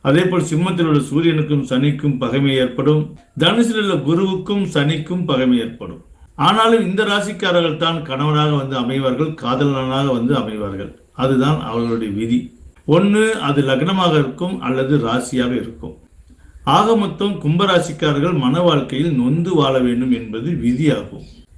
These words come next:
ஆரம்பத்தில் எல்லாம் சுமூகமா தான் போகும். இந்த கும்பத்தில் மூன்று நட்சத்திரங்கள் உள்ளன.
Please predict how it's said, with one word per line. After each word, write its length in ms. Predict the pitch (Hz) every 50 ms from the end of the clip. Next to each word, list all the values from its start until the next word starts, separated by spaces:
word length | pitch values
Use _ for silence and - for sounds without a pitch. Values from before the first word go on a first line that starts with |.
| - - - - - - - - - - - - -
ஆரம்பத்தில் 600 | - 156 175 226 247 254 247 226 226 - 214 214
எல்லாம் 360 | 196 175 165 170 185 185 185 -
சுமூகமா 560 | - 156 156 170 185 185 175 175 170 156 143
தான் 300 | 147 147 151 160 151 147
போகும். 360 | - 120 113 - - - -
இந்த 140 | - 190 202 190
கும்பத்தில் 460 | - 233 233 233 247 240 240 233 220
மூன்று 360 | 185 170 175 196 214 214 196
நட்சத்திரங்கள் 500 | 190 185 180 185 185 180 180 175 170 170
உள்ளன. 500 | 156 151 156 156 156 156 170 180 185 -